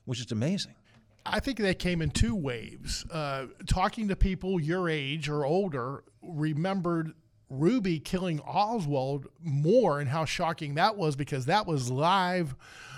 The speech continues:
Speaker 2: on T V. And then the second wave that came when people started seeing the Z-, Zapruder fi-, film.
Speaker 1: Yes.
Speaker 2: And it was like, "Wow, y-,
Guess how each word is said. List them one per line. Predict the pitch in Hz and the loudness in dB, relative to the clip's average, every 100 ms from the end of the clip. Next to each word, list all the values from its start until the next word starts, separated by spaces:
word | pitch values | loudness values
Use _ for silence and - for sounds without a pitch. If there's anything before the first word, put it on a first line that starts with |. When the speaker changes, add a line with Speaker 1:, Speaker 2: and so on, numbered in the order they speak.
| - | -8
Speaker 2:
on | - 165 156 | -2 0 2
T | - 165 147 | 4 4 4
V. | 139 214 151 131 | 0 0 -2 -4
And | 156 160 | -2 0
then | 160 | 0
the | 135 | 0
second | - 233 247 196 | 2 2 2 -2
wave | 151 143 139 131 | -2 -2 -2 -4
that | 127 | -6
came | 139 143 135 123 - - - | -4 -4 -4 -8 -12 -20 -6
when | 151 143 | -2 6
people | 180 196 165 | 6 4 -2
started | - 170 156 | 2 2 0
seeing | - 165 151 | -2 -2 0
the | 139 | 0
Z-, | 120 147 127 | -2 -4 -4
Zapruder | 139 123 170 165 120 | -2 2 4 2 -2
fi-, | - 147 - | -4 -6 -4
film. | 165 127 110 107 - | -4 -4 -4 -10 -10
Speaker 1:
Yes. | 143 101 - - | -8 -8 -12 -4
Speaker 2:
And | 147 139 | -2 0
it | 135 | -2
was | 127 | -2
like, | 123 113 - | -2 -2 0
"Wow, | - - - - - - - _ _ - - | 0 0 -2 -8 -12 -16 -20 _ _ -20 -12
y-, | 175 | -10